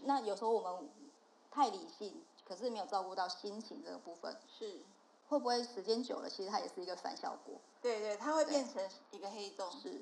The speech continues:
Speaker 2: 对，会把人吸进去。
Speaker 1: 嗯，
Speaker 2: 嗯。
Speaker 1: 对，所以当然有一些东西可能比较浅显，容易分别。
Speaker 2: 是。
Speaker 1: 但是这个是个人自己判断，有些东西它可能，比，就比如说我刚刚说那个面包好了，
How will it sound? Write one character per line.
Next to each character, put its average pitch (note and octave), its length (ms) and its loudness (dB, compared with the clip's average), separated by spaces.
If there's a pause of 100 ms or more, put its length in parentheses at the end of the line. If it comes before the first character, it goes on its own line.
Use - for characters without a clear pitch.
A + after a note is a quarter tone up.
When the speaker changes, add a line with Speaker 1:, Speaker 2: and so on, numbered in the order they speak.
Speaker 2:
对， G3+ 160 -4
会 A#3+ 120 -4
把 F#3+ 140 2
人 D#3+ 240 -4
吸 - 260 -16
进 F3+ 220 -16
去。 - 320 -12
Speaker 1:
嗯， A#3+ 160 0 (140)
Speaker 2:
嗯。 A3 100 -10 (220)
Speaker 1:
对， A#3+ 160 2
所 D#4+ 120 -4
以 C4 320 -2 (220)
当 D4 160 4
然 G#3 300 4
有 G3 160 0
一 - 20 -4
些 B3+ 140 4
东 C4 180 4
西 A#3+ 160 -2
可 A3 140 -8
能 F3 340 -8 (140)
比 G4 80 -6
较 A3+ 400 6
浅 A3+ 260 0
显， C#4 340 0 (500)
容 A3+ 200 2
易 C4+ 160 2
分 G#3+ 300 -2
别。 G#3 260 -10 (140)
Speaker 2:
是。 - 200 -12
Speaker 1:
但 E4 140 4
是 D#4+ 220 0
这 D4 120 -2
个 C#4+ 120 8
是 C4+ 240 0 (100)
个 C4+ 200 8
人 F3+ 180 2
自 - 160 -8
己 F#3 80 -4
判 C4 280 -8
断， - 160 -4 (280)
有 G3 100 -2
些 B3 160 0
东 B3 160 0
西 A#3+ 160 -4
它 A3+ 160 -2
可 A3 100 -8
能， - 140 -8
比， G#3 120 0
就 C#4+ 140 0
比 C4+ 120 2
如 F#3+ 80 0
说 A3 120 4
我 G3 60 4
刚 F#3+ 140 0
刚 F#3+ 40 -4
说 F#3+ 120 -6
那 F#3+ 100 -4
个 E3+ 280 0
面 G3 280 -4
包 F3 180 2
好 - 220 -2
了， - 160 -10